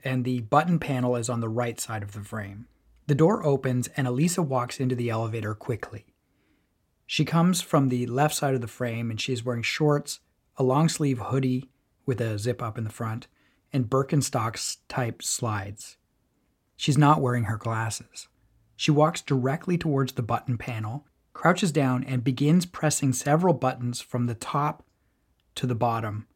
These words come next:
in order, like in a straight line. She then jumps back and stands in the back right corner of the elevator, almost making herself skinny against the corner as she stares out the open door.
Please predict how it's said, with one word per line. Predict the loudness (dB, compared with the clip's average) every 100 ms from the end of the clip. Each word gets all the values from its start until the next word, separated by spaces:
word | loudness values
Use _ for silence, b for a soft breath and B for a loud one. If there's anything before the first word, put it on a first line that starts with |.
| _ -4
in | -2 0
order, | -2 -2 -4 -6
like | -8 -8
in | -6
a | -6 -6
straight | -6 -8 -8
line. | -6 -6 -8 -14 _ _ _
She | 2
then | 6 6 6
jumps | 6 4
back | 0 -2 0 0 -4 -10 -16 _ _ _ _ -2
and | -2
stands | 0 0 0
in | 0
the | -2
back | -2 -4 -2 0
right | 0 -2
corner | -4 -2 -2
of | -4 -8 -6
the | -6 -6 -10 _ _
elevator, | 2 4 2 -2 -6 -8 -4
almost | 0 2 2 0
making | 0 2 2 2
herself | 0 -2 -4
skinny | -4 -6 -2 0 2 0 -2
against | -4 -2 -2 -4 -8 -6
the | -4 -4
corner | -6 -2 2 2 0 -4 -8 _ _ _
as | -4
she | -2 -2
stares | -2 0 2 2 0
out | -2 -4 -2
the | -4
open | -4 -4 -4
door. | -4 -6 -8 -12